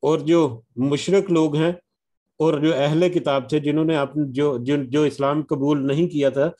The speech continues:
यकीनन वो तो खुलकर दुश्मनी या खुलकर, अ, मतलब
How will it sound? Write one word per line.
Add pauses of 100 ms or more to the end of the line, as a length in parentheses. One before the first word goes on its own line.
(260)
यकीनन
वो
तो
खुलकर
दुश्मनी
या
खुलकर,
अ,
मतलब